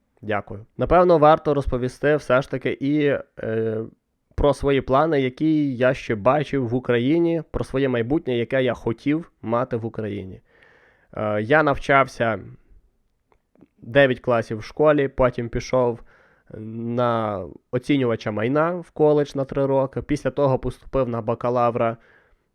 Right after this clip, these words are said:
е, фінанси, банківська справа та страхування, і потім по цій же спеціальності закінчив ще магістра півтора роки.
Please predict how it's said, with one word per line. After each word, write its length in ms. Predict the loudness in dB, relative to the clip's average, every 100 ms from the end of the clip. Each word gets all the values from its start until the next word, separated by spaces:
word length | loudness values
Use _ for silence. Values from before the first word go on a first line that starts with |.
| -18
е, 280 | -12 -10 -6
фінанси, 460 | -2 0 0 -2 -2
банківська 460 | -2 -2 -8 -10
справа 400 | -4 -2 0 -2 -6 _ _
та 180 | 0 0
страхування, 800 | -2 -8 -4 0 0 0 -2 -2
і 80 | -2
потім 400 | 2 2 2 -4
по 140 | -2
цій 240 | -4 -2 -4
же 100 | -4
спеціальності 640 | -8 -2 2 2 0 -2
закінчив 460 | -4 -2 -4 -4 -8
ще 220 | -2 0
магістра 540 | 0 -2 -4 -4 -10
півтора 540 | -6 -6 -4 0 2 2
роки. 400 | 0 -2 -6